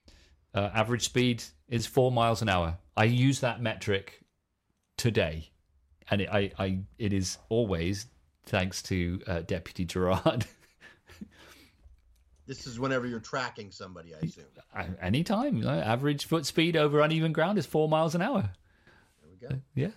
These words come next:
Speaker 1: that's, it's a metric I use. Not very often, but, you know,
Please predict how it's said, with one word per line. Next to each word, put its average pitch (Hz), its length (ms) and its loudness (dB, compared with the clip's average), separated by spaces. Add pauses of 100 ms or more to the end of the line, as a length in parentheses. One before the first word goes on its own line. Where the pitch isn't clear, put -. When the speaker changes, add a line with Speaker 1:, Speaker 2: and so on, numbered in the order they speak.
(120)
Speaker 1:
that's, - 400 -6 (840)
it's 98 140 -2
a 120 40 2
metric 131 340 2
I 135 100 4
use. 139 400 0 (760)
Not 135 300 -2
very 85 220 -2
often, 139 300 -4
but, - 300 -6
you 123 60 -2
know, 120 180 -2